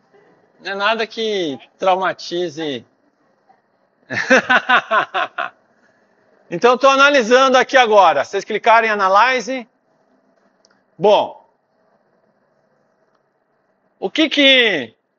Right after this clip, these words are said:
uma das coisas que ele já comentou, e que o Murilo, inclusive, comentou que é importante, é legal, é o seguinte, ó. Vamos analisar o que que tem nessa tabela. Então, aqui eu tenho,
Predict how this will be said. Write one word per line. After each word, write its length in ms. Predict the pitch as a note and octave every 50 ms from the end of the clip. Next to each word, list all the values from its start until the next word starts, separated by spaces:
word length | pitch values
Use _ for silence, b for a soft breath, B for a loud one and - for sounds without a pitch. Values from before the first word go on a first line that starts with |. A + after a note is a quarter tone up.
| _ _
uma 240 | - A#3+ D4 D#4 D4+
das 260 | C#4+ B3+ G#3+ - -
coisas 420 | - A#3 A#3 A#3 G3+ F3+ F#3+ -
que 80 | - G3+
ele 140 | G3 F#3+ E3+
já 220 | D#3 G3+ G#3+ A#3
comentou, 840 | - A#3+ A#3 A3 G3+ F3 D#3 - - G3+ A3 A3+ G3 D3 A2+ - _ _ _ _ _ _ -
e 80 | C#3+
que 100 | - G3+
o 40 | F#3+
Murilo, 300 | G3 G3+ G3+ G#3+ A3+ A3
inclusive, 440 | G3 F3 G3+ F#3+ F#3+ A3+ B3 A3 G3+
comentou 440 | - G#3+ G3+ F#3+ F3+ E3 - F#3 E3+
que 120 | - F#3+
é 80 | F#3+ F#3+
importante, 840 | G3 F#3 - E3+ D3+ C3+ _ - G3+ A3 A3 F#3+ D#3 C#3 - E3+
é 80 | F3 F#3+
legal, 320 | G#3 G3 F3 G3+ G#3 A3
é 80 | A3 A3+
o 60 | A3
seguinte, 520 | - B3+ A3+ D#3+ E3 D#3 B2+ A#2+ - -
ó. 220 | D3+ B2+ G2+ - - _ _ _ _ _ _ _ _ _ _ _
Vamos 220 | - A3+ C#4+ D#4 D#4+
analisar 400 | D4+ D4 D4 C4 G#3 F#3 B3 C4
o 80 | B3
que 140 | - C#4+ C#4+
que 100 | - -
tem 140 | C#4+ C4 C4+
nessa 320 | C4+ C4+ B3 - B3+ B3
tabela. 500 | - C4+ A#3 E3+ D#3 C3+ A#2 G#2 F#2 - _ _ _ _ _ _ _ _ _ _ _ _ _ _ _ _ _ _
Então, 300 | - G#3+ - C4+ C4+ C#4
aqui 300 | C#4 A3+ - - C4+ D4
eu 120 | D4 C4 A3
tenho, 520 | - A#3 B3 C4 B3 G#3+ F3+ D3 B2+